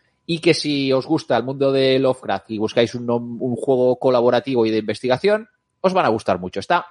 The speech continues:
muy bien y está muy bien que cada uno de los casos, al final, una vez que ya has resuelto o no el misterio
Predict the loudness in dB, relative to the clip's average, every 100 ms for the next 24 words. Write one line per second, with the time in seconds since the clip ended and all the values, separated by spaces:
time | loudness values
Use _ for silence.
0 | _ -6 0 0 0 -2 -2 -6 _ -6
1 | -6 -2 -2 0 0 2 2 -2 -12 _
2 | _ _ _ -2 0 2 2 2 2 2
3 | 2 2 0 -2 0 -2 2 0 -2 -2
4 | 0 2 2 2 0 -2 0 0 -4 0
5 | -2 0 0 2 0 2 0 -2 -4 -6
6 | -4 -2 0 -2 -4